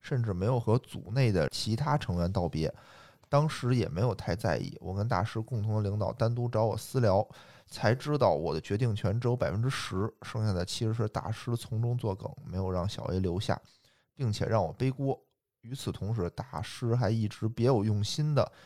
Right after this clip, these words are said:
一直和小 A 保持联系。紧接着呢，由于大师的组还是缺人的状态，于是乎接二连三的来了好几位，无论是社招也好，校招也好的员工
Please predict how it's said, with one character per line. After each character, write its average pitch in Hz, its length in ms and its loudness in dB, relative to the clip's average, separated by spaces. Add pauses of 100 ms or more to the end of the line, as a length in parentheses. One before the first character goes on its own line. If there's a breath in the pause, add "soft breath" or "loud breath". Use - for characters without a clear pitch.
(160 loud breath)
一 151 160 -2
直 110 220 0
和 135 180 2
小 - 280 0
A 101 80 2
保 90 180 -2
持 - 240 -6
联 110 360 2
系。 - 220 -4 (640)
紧 101 200 -2
接 160 180 4
着 175 100 4
呢， 120 280 6
由 104 220 0
于 117 100 0
大 120 200 -2
师 - 180 -4
的 123 120 2
组 - 160 -8
还 85 320 0
是 175 140 0
缺 - 200 -4
人 85 100 2
的 85 120 0
状 76 200 -2
态， 107 200 -6
于 110 200 -4
是 120 240 -6
乎 131 400 -4 (600 soft breath)
接 170 160 2
二 131 100 8
连 107 220 4
三 160 220 2
的 113 120 2
来 87 160 4
了 95 80 2
好 107 240 -2
几 101 140 -4
位， 87 240 0 (180)
无 117 200 -18
论 131 140 -2
是 113 140 -2
社 123 280 -2
招 87 200 2
也 85 100 0
好， - 220 -6
校 104 420 0
招 92 220 2
也 90 100 0
好 - 160 -4
的 69 80 -8
员 80 240 -2
工 110 200 -6